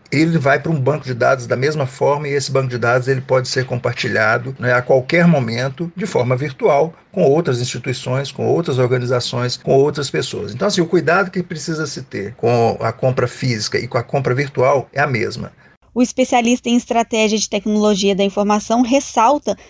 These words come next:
Speaker 2: que é importante os estabelecimentos comerciais e empresas, de modo geral, avaliarem e revisarem os procedimentos relacionados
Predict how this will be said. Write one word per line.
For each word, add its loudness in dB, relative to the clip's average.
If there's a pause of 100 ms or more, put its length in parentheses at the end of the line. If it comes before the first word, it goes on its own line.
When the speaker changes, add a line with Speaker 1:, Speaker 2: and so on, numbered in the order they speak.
(140)
Speaker 2:
que 0
é 2
importante 0
os -4
estabelecimentos 0
comerciais 0
e 0
empresas, 2
de -2
modo 2
geral, 2
avaliarem 4
e -2
revisarem 2
os -4
procedimentos 0
relacionados 2